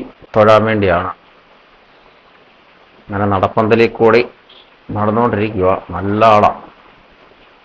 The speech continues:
നല്ല തിരക്കുണ്ട്. അയ്യപ്പന്മാരിങ്ങനെ നിൽക്കുകയാണ്. അയ്യനെ കാണാൻ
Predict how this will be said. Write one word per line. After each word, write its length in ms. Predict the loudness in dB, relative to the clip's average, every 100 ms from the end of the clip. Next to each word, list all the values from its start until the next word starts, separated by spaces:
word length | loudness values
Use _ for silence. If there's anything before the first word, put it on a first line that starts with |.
| _ _ _ -20 -20 _ _ _ -20
നല്ല 220 | -14 -8 -4 -2
തിരക്കുണ്ട്. 380 | -2 -2 -6 -10 _ _ _ _ _ _ _ _ _ _ _ _ _ _ -20 _ _ _ _ _ -20 -20 -20 -20 _ -20 _ _ _ -20 _ -20 _ _ -20 -20 -20 _ -20 -20 -10
അയ്യപ്പന്മാരിങ്ങനെ 1000 | -6 -6 -6 -4 -4 -4 -4 -4 -4 -4 -8 -20 _ _ _ -14
നിൽക്കുകയാണ്. 640 | -14 -4 0 2 2 -2 -8 -20 _ _ _ _ -20 _ _ _ _ _ _ _ _ _ _ _ -20 _ -20 _ -10 -6
അയ്യനെ 320 | -2 -2 -2 -2
കാണാൻ 280 | -2 0 0